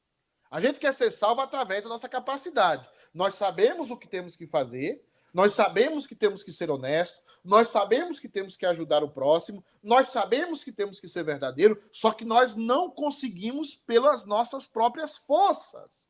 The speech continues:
E aí que está o problema de todas as religiões com o cristianismo. Porque o cristianismo verdadeiro, o evangelho verdadeiro, vai dizer o seguinte: é o poder de Deus da salvação pra todo aquele que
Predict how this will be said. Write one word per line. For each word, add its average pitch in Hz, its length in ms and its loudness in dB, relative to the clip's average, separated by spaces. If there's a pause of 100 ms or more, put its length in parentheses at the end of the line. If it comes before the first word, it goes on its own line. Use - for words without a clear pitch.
(760)
E 208 180 6
aí 262 220 10
que - 100 -8
está 269 240 4
o 269 120 8
problema 269 680 4 (200)
de 190 180 -6
todas 330 600 4
as 254 120 -6
religiões 208 760 -4
com 208 240 -6
o 220 60 -14
cristianismo. 277 920 -6 (800)
Porque 233 240 4
o 277 120 4
cristianismo 269 840 0
verdadeiro, 208 680 0
o 220 120 0
evangelho 226 640 -4
verdadeiro, 196 680 -6 (260)
vai 233 180 6
dizer 262 260 0
o 294 60 2
seguinte: 247 480 -12 (300)
é 254 180 0
o 262 140 2
poder 220 800 -4
de 214 180 -14
Deus 185 600 -2
da 208 180 -4
salvação 196 800 -8
pra 208 220 -8
todo 247 460 0
aquele 247 440 0
que 320 280 -10